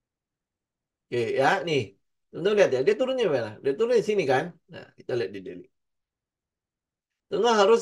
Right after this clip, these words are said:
ngecek ke belakang. Nah, nih. Oke, sekarang kita lihat wyckoff-nya ya. Ini cek belakang ya. Ya, oke, kita lihat ya. Sekarang satu. Ini adalah struktur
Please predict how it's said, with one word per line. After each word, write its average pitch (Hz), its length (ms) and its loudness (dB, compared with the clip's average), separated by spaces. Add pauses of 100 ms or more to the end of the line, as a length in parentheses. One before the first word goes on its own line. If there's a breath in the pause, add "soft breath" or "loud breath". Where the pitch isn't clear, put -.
ngecek 226 300 0 (200)
ke 180 120 4 (240)
belakang. 123 380 0 (400)
Nah, 92 140 -14 (320)
nih. 101 120 -12 (1300)
Oke, 127 140 2 (260)
sekarang 143 300 -2
kita 196 180 2
lihat 185 180 8
wyckoff-nya 131 500 -2
ya. 117 140 -4
Ini 180 80 0 (180)
cek 202 180 -2
belakang 165 340 2
ya. 147 60 6 (760)
Ya, 135 60 0 (180)
oke, 151 160 2 (220)
kita 147 220 2
lihat 226 220 6
ya. 160 80 8 (400)
Sekarang 151 300 -4 (100)
satu. 156 200 0 (1120)
Ini 147 140 -2 (180)
adalah 170 240 4
struktur 131 320 0